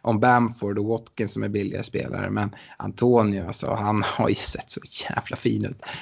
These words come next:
Eh, och med bra spelschema så, ja, nej, jag, jag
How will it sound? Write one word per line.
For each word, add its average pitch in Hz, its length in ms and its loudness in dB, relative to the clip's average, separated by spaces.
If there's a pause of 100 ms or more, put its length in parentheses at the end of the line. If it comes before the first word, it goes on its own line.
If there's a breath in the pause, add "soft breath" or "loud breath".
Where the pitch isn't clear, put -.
(120 loud breath)
Eh, 104 680 4
och 104 260 -2
med 104 120 2
bra 110 220 4
spelschema 107 800 2
så, 104 480 0 (380 soft breath)
ja, 120 260 10
nej, 135 140 8
jag, 143 140 8 (120)
jag 156 800 8